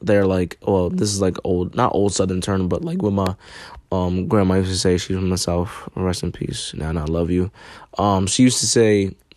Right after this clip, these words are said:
a fairy, a sissy, then the other F word I'm not gonna say, but, you know, she used to say, like, fairy and sissy, uh, blah, blah, blah. Not to, like, us, at least I don't remember, but, like,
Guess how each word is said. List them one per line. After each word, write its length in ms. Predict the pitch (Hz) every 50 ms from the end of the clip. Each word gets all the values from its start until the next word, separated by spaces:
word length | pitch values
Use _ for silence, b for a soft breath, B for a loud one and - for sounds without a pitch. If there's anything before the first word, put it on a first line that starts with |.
| _ _ _ - -
a 20 |
fairy, 540 | - - - 101 98 95 92 95 104 104 117 - _ - - - - _ _ _ _ _ - -
a 20 |
sissy, 640 | - - - 107 98 - - 104 98 95 98 104 - b b b b b b b b b b
then 120 | - 95 98
the 100 | 92 76
other 200 | 95 101 101 90
F 180 | 101 98 -
word 180 | 101 101 98 95
I'm 60 | 98
not 160 | 95 92 87
gonna 120 | 92 92 90
say, 200 | 95 92 92 92
but, 260 | - 92 87 82 - _ _ _ _ - - _ _ _ _ _ _ _ - - - _ - - -
you 80 | 107
know, 240 | 110 101 92 92 92
she 140 | 113 110 110
used 140 | 110 107 -
to 80 | - 101
say, 40 | 95
like, 160 | 92 92 -
fairy 340 | - 104 101 101 101 98 92
and 100 | 92 87
sissy, 420 | - 101 95 - - 95 98 98 B B B B B B B B B B B _ -
uh, 180 | 95 95 95
blah, 140 | 98 98 95
blah, 100 | 95 98
blah. 320 | 92 92 95 92 90 90 110 - - - -
Not 400 | - 123 131 151 180 180 - -
to, 160 | - - 151 123
like, 400 | 104 95 90 87 82 - - _ _ _ _ _ _ _ _ - -
us, 300 | 95 113 147 175 - -
at 60 | 107
least 120 | 117 139 143
I 60 | 123
don't 200 | 101 90 - - - -
remember, 540 | - 101 95 95 98 104 101 107 110 117 127 143 - -
but, 140 | - 104 92
like, 300 | 90 90 87 87 -